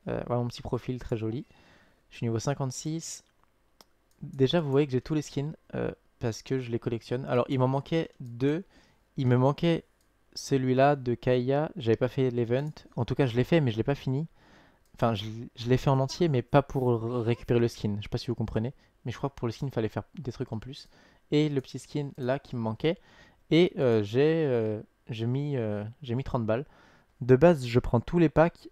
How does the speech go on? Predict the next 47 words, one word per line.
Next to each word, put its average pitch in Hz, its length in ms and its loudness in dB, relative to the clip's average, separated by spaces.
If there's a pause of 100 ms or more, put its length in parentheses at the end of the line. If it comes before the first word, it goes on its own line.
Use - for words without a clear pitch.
mais 123 240 4
je 110 80 2
joue 113 100 0
plus - 160 -2
trop 147 220 4
au 135 80 10
jeu, 123 220 2
donc 117 180 0
je 107 40 -6
sais 123 120 -4
pas 151 100 0
si 135 140 -8
je 120 60 -2
les 123 40 2
prendrai. 117 400 -2 (300)
Parce 117 120 -10
qu'en 113 100 2
gros, 127 120 4
il 135 60 6
y - 20 4
a 117 60 4
eu 110 80 4
le 113 100 6
reset 120 320 2
de 117 140 0
pack. 127 340 -4 (440)
Je 123 100 -4
sais - 100 -2
pas 196 100 0
si - 100 -6
c'est 135 120 4
le 120 80 6
reset 123 240 2
de 131 320 -4
l'anniversaire. 117 680 2 (300)
Je 123 120 -2
crois 165 180 2
que - 160 -4
oui. 143 160 2 (560)
Ça - 140 -10
serait 113 160 0
bizarre 120 320 -2
qu'ils 117 160 -6
mettent 107 260 -2
deux 117 220 2
resets. 117 480 -4 (540)
Euh... 104 200 -2